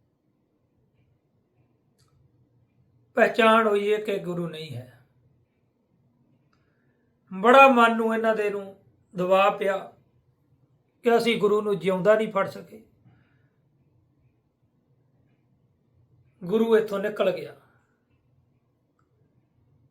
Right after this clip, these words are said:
ਪਰ ਗੁਰੂ ਸਾਹਿਬ ਤਾੜੀ ਮਾਰ ਕੇ ਜੈਕਾਰੇ ਛੱਡ ਕੇ ਗਏ ਨੇ। ਹੁਣ ਗੜੀ ਦੇ ਵਿੱਚ ਸ਼ਹੀਦ ਹੋਣ ਵਾਲੇ ਸਿੰਘ, ਉਹਨਾਂ ਦੇ ਨਾਮ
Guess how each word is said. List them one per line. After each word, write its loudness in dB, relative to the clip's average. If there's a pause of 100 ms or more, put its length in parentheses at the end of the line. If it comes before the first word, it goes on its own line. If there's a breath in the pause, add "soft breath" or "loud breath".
(1080)
ਪਰ 4
ਗੁਰੂ -2
ਸਾਹਿਬ -2
ਤਾੜੀ -2
ਮਾਰ 0
ਕੇ -6
ਜੈਕਾਰੇ -4
ਛੱਡ -6
ਕੇ 4
ਗਏ 0
ਨੇ। -6 (1800)
ਹੁਣ 2
ਗੜੀ 2
ਦੇ 8
ਵਿੱਚ 2 (1040)
ਸ਼ਹੀਦ 0 (560)
ਹੋਣ 0
ਵਾਲੇ 2
ਸਿੰਘ, -6 (920)
ਉਹਨਾਂ 2
ਦੇ 8
ਨਾਮ 0